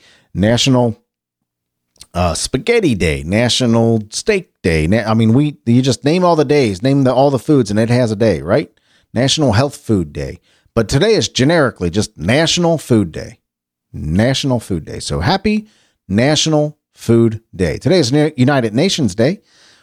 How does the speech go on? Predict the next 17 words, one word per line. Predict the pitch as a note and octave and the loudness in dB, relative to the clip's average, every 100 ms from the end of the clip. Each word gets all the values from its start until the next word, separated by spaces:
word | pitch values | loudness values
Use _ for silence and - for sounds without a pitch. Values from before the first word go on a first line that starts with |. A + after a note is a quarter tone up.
| _ | _
where | - G#2 | 0 2
we | G2 | 2
celebrate | - B2 A2+ A2+ A2 | 2 0 0 0 -2
the | F#2 G#2 | 0 0
anniversary | G#2+ G#2 A2+ - D#3 | 2 0 -2 -2 -2
of | E2 | 0
the | E2+ | 0
U | F2+ A2+ | 2 2
N | G#2 | 0
Charter | - G2+ D#3 D3 | 0 0 0 -2
in | F2 | 0
nineteen | F#2 G#2 - A2 G2+ F2 | -2 -4 -4 -2 0 -2
forty-five. | - F2+ E2+ F2+ - D#3+ F3 _ _ _ _ _ - | -6 -6 -6 -6 -6 -4 -6 _ _ _ _ _ -6
Um, | D#2+ D#2 D#2 D#2 D2+ _ _ | -4 -2 -2 -4 -10 _ _
there's | G2 F#2 F2+ | -2 0 0
debate, | E2+ - F2 C#3 A#2 - _ | -2 -4 -2 -2 -4 -14 _
conversation | A2 F#2+ F#2 G#2+ A2 D#3 F#3+ | -2 -2 0 0 0 -4 -4